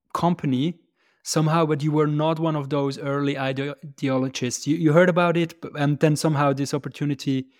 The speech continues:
presented itself. And yeah, Nikla-, y-, you mentioned also Niklas Nikolaisen, 'cause I met him quite early on. And he is a really charismatic, very witty guy,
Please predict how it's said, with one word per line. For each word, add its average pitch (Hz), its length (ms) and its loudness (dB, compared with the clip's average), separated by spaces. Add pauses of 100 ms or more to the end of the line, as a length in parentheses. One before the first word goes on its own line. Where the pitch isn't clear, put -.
(240)
presented 143 440 -2
itself. 131 540 -2 (460)
And 131 440 2 (460)
yeah, 170 180 4
Nikla-, 185 320 2
y-, 180 140 -4
you 180 220 2
mentioned 180 260 2
also 165 160 4
Niklas 165 380 2
Nikolaisen, 147 480 -2
'cause 139 160 -4
I 147 100 2
met 156 280 -2
him 127 340 -4 (340)
quite 160 240 -2
early 143 260 0
on. 120 360 -4 (560)
And 127 420 0
he 180 320 -2
is 151 160 -2
a 139 260 0 (220)
really 160 380 2
charismatic, 147 1000 -4
very 170 600 2
witty 175 800 0 (120)
guy, 143 420 2